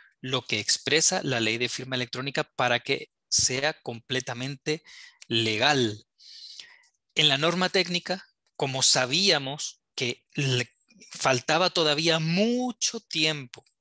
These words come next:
para que se estableciese escrupulosamente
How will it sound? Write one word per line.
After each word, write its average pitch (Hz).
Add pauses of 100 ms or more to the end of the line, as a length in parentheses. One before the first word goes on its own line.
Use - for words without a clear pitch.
para 120
que 120
se -
estableciese 117 (800)
escrupulosamente 151